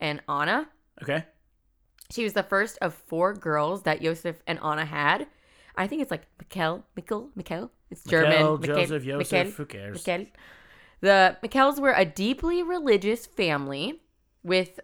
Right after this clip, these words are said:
Speaker 1: um, three aunt nuns, and Joseph himself having considered the priesthood. His mother really wanted him to go into it, but he did end up actually serving in the war.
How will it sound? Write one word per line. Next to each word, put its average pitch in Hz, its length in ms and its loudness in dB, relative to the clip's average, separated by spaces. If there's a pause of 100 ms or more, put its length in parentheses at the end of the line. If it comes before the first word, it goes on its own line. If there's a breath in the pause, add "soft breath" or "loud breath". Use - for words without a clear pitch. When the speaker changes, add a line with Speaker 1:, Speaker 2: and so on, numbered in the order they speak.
Speaker 1:
um, 151 440 0
three 202 340 -2
aunt 185 300 -2
nuns, 165 640 -2 (440)
and 165 380 0
Joseph 208 360 -2
himself 277 460 2
having 185 240 -4
considered 160 420 -4
the 151 60 -8
priesthood. 151 600 -8
His 156 160 -6
mother 147 240 -4
really 147 300 -2
wanted 139 200 -8
him 139 120 -10
to 143 60 -8
go 139 180 -6
into 160 180 -6
it, 151 200 0 (400 soft breath)
but 151 220 2
he 160 380 -6
did 156 260 -2
end 139 160 -6
up 135 180 -4
actually 143 600 -10 (100)
serving 147 480 -6
in 139 140 -12
the 139 80 -14
war. 151 640 -2